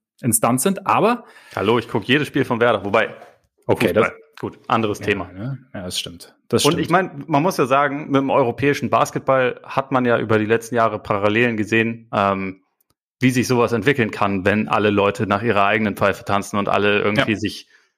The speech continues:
Speaker 2: sich irgendwie separieren wollen und man für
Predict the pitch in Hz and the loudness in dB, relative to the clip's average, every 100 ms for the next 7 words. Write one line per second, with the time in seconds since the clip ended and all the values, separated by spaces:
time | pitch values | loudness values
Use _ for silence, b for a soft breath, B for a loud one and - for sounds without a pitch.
0 | _ _ - 110 - 92 110 - 110 104 | _ _ -2 -2 -2 -2 -2 -2 -2 0
1 | 104 - 110 - 98 123 139 107 113 113 | -2 -2 -2 0 0 2 0 0 2 2
2 | 110 107 101 - 104 98 98 98 _ - | 0 -2 -6 -2 0 0 -2 -10 _ -6
3 | 107 101 95 | 0 0 0